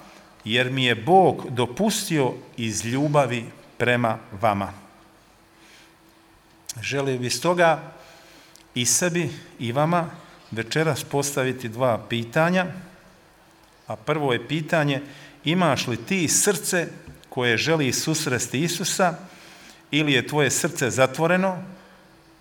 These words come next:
uspavano i neosjetljivo? A drugo pitanje glasi: gdje je tvoja želja? Što je za mene, što je za tebe najvažnije?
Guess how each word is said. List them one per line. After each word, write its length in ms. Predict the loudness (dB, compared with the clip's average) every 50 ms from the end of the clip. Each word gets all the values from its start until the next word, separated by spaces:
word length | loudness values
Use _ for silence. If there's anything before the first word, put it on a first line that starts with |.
| _ _
uspavano 960 | -4 -2 0 0 0 0 2 4 4 4 4 4 4 4 4 2 2 0 -2 -2 -6 -10 -16 -20 -20 -16 -6
i 120 | -4 0 0
neosjetljivo? 800 | 2 2 2 0 2 2 4 2 2 2 0 0 0 0 -2 -4 -8 -16 -20 -20 -20 -20 -20 _ -20 -20 -20 -20 -20 -20 -20 -20 -20 -20 -20 -20 -20 -20 -20 -14 -10 -8
A 80 | -8
drugo 360 | -4 -4 -4 -2 0 0 -2 -2 -2
pitanje 500 | -2 -4 -4 -2 -2 0 0 0 0 -2
glasi: 580 | -2 0 0 2 2 2 0 -2 -2 -4 -4 -6
gdje 400 | -6 -8 -8 -4 -2 -2 0 0
je 260 | -2 -2 -4 -8 -10 -12
tvoja 400 | -6 -4 -2 0 0 -2 -4 -6 -10 -18 -20 -18 -12
želja? 420 | -8 -4 -2 -2 -2 -2 -2 -6 -10 -12 -18 -20 -20 -20 -20 -20 -20 _ -20 _ _ _ _ _ _ _ -20 -20 -20 -20 -20 -20 -20 -10
Što 360 | -6 -6 -6 -2 0 2 2
je 220 | 2 2 0 -2 -8 -12 -8
za 260 | -6 0 2 2 2
mene, 400 | 4 2 2 2 0 -2 -4 -10 -12 -8
što 260 | -8 -6 -4 0 0
je 100 | 0 0
za 200 | 2 2 2 2
tebe 420 | 2 2 0 2 2 2 2 0 -2
najvažnije? 840 | -4 -2 0 2 2 4 4 4 4 4 2 2 0 0 -2 -2